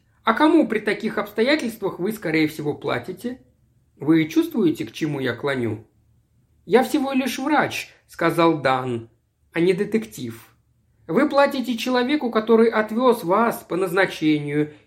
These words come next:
или пытался сделать это. Была причина, почему Смит держал банкноту в руке, и я предполагаю, что он пытался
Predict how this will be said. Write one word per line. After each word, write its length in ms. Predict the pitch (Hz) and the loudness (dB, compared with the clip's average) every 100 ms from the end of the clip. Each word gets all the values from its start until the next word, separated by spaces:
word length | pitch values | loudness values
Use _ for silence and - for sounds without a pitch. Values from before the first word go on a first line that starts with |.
| _ | _
или 140 | 262 | 0
пытался 560 | 320 330 294 220 208 214 | 2 4 4 2 2 -4
сделать 460 | 175 185 185 180 180 | -2 2 2 2 0
это. 400 | 170 170 165 160 _ _ _ _ | 0 0 -2 -4 _ _ _ _
Была 200 | 151 185 | 0 0
причина, 540 | 185 196 - 262 240 | 0 -4 -2 -2 0
почему 340 | 165 160 180 185 | -2 -4 -2 -2
Смит 320 | 175 214 220 | 0 -2 2
держал 400 | 165 156 160 165 | 2 2 2 2
банкноту 600 | 156 156 151 151 151 151 | 2 0 0 0 0 -2
в 100 | 147 | -2
руке, 380 | 185 185 214 147 | -2 -2 -2 -2
и 140 | - | -4
я 280 | 165 156 240 | -4 2 2
предполагаю, 640 | 277 302 269 262 196 147 | 0 -6 -2 0 2 0
что 200 | - - | 0 -6
он 260 | - 202 208 | -6 -6 -4
пытался 580 | 202 - 185 175 190 | -8 -4 -4 -2 -2